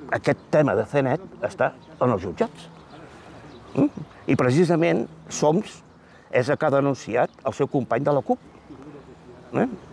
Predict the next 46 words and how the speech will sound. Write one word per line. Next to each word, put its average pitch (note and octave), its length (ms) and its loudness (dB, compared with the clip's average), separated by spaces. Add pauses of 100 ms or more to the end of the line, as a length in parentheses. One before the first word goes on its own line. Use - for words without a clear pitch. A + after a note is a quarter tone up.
(360)
I - 80 -8
per G2 80 2
això A2 180 4
jo G2+ 120 4
aquesta G#2 260 0
pregunta G2+ 380 -2
que G2+ 80 0
em F#2 60 -4
va G2+ 60 0
fer G#2+ 120 -2
en F#2 80 -2
el - 40 -6
ple G#2 140 4
la A2+ 80 4
vaig G2 160 2
veure, F2+ 320 -2
la F2+ 100 0
vaig F#2 240 0
veure F2+ 220 -2 (100)
fora F#2 280 0
de F#2 160 2
to, D#2 80 -4 (260)
no F#2 180 -2
vaig F#2 160 2
veure F#2 280 4 (420)
cap - 220 -2 (240)
base A2 320 0 (680)
sòlida A#2+ 420 2
per G2 140 2
preguntar, G#2 380 0 (120)
per A2+ 200 2
contestar-li, G#2 580 0
ja G#2+ 140 0
no G#2+ 180 2
toca, F#2+ 260 -2 (400)
perquè G2+ 220 0
ell - 80 -2
sap G#2+ 160 2
molt F#2+ 220 2
bé F#2+ 100 4 (480)
que, A2 80 4 (220)
que G2+ 120 4 (1000)
soms G3+ 240 0
no D#3 160 4
només C3 400 -2
té F#2+ 160 0